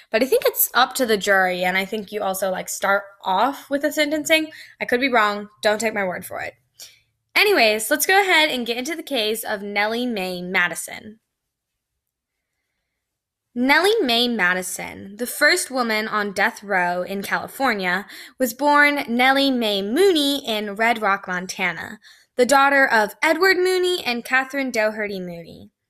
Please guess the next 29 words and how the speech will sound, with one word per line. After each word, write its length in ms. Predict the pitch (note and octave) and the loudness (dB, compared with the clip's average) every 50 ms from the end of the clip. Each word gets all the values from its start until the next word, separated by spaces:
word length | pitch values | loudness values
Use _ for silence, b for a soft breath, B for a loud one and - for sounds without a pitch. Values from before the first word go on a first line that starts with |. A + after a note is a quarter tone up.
| _ _ _ _ _ _ _ _ | _ _ _ _ _ _ _ _
ranchers 500 | A#3 D4 D#4+ F4 F#4 F4+ - G#4+ G#4+ G#4+ | 2 4 4 4 2 2 0 -2 -2 0
who 140 | - F4+ E4 | -2 0 2
had 180 | D#4+ C#4 - | 2 0 0
immigrated 520 | - B3 B3 C4+ D4 C#4+ E4 D#4+ D4+ E4 D4+ | -2 -6 -4 -4 -4 -2 -2 -4 -4 -6 -8
to 80 | - | -8
the 100 | C4 B3 | -8 -6
United 400 | A#3 A3 A3 G#3+ G#3+ B3 D4 C#4+ | -6 -4 -2 0 0 0 -2 -4
States 240 | - - G#3+ G#3 - | -4 -6 -6 -6 -6
from 160 | - G3+ G3 - | -10 -10 -6 0
Ireland 480 | C4+ D4 D#4 E4 E4 E4 E4 E4 D4+ | 2 4 4 2 2 0 -2 -4 -4
in 140 | - B3+ B3 | -4 -4 -6
the 120 | A#3 - A3+ | -6 -6 -6
eighteen 380 | A3+ G#3 - - - F#3+ F#3+ - - | -8 -8 -10 -10 -10 -10 -10 -6 -4
eighties. 600 | A#3 A3+ G3 D#3+ C3 - - - - - - - _ _ _ _ _ _ _ _ _ _ _ _ _ _ _ _ | -2 -2 -2 -4 -10 -16 -14 -12 -10 -10 -10 -12 _ _ _ _ _ _ _ _ _ _ _ _ _ _ _ _
The 80 | - D4 | 0 2
Mooneys 360 | D#4+ E4+ E4+ F4+ F4+ - F4 | 4 6 6 4 4 4 2
eventually 480 | F4+ B3+ C#4 C#4 D#4 D4+ - G4+ G4+ G4 | 2 2 2 2 2 2 2 2 2 4
took 220 | G4+ - C#4 B3+ | 2 0 -2 -2
advantage 580 | D#4 C4 A3+ A3 G#3 G#3 G#3+ A#3+ C4 C#4 B3 B3+ | -2 -2 0 0 0 0 0 0 -2 -2 -2 -2
of 120 | B3+ A#3 | -4 -4
the 80 | B3+ B3 | -4 -4
federal 400 | - G#3 G#3 A#3 C4+ D4 D4 C#4+ | 0 0 2 2 4 2 2 2
government's 560 | - G3 G3+ A3 A3+ A#3+ B3+ B3+ B3+ B3 - | 0 -2 -2 -2 -4 -2 -2 -2 -4 -6 -8
homestead 440 | A3+ A3 A#3 B3 - - E4+ F4 - | -8 -6 -6 -6 0 0 0 0 0
program 520 | - B3 A3+ A3 A3 A#3+ A3+ A3+ A3+ A3+ | 0 0 0 0 0 0 0 0 0 -2
in 100 | A#3+ B3 | -4 -4
the 160 | A#3+ - - | -4 -2 -4
eighteen 340 | B3 C4 A#3+ - D#4 D#4+ D#4+ | -4 -4 -4 -6 -4 -4 0
nineties 540 | C#4+ G#3+ F#3 F#3 F#3 F3+ F3 F3 F#3 G3 | 0 0 0 0 -2 -6 -6 -8 -8 -8